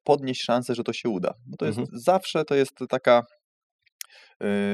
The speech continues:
Speaker 1: waga pomiędzy risk versus reward.
Speaker 2: Mhm.
Speaker 1: I teraz wiele razy, jeżeli postawisz sobie odpowiednie pytania,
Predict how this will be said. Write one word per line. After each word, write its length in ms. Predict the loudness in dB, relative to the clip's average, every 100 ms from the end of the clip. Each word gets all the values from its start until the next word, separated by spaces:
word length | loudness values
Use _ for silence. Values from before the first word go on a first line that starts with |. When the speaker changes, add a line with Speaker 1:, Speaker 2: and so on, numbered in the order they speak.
| -4 -6 -14 -18 -18 -14 0
Speaker 1:
waga 280 | 2 4 2
pomiędzy 340 | 2 -2 -2
risk 240 | -2 -6 -4
versus 320 | 0 0 -2 -4
reward. 460 | 0 0 -2 -14 _
Speaker 2:
Mhm. 260 | -10 -8 -12 _ _ _
Speaker 1:
I 60 | 0
teraz 280 | 4 2 0 _ _ _
wiele 360 | -10 -4 2 4
razy, 320 | 4 4 2
jeżeli 320 | 2 0 -2 -6 -12 -18 _ -20 -6
postawisz 440 | -4 0 0 0 -2
sobie 180 | 0
odpowiednie 400 | 0 0 0 0
pytania, 420 | -2 -2 2 2